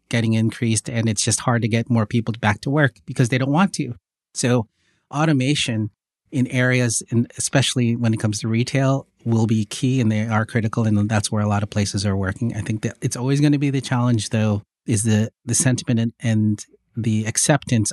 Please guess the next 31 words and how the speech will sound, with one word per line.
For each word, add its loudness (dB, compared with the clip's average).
of 0
you're 0
using 2
my 0
voice 0
for -4
certain 0
things, -4
and 0
what 0
are 0
you 0
gonna 0
do -2
with 2
it? -2
And -2
so 0
the -2
privacy 0
factor -4
will, 0
will -2
loom 0
large, 0
and -4
we'll 0
see 0
how 2
that -2
goes. -6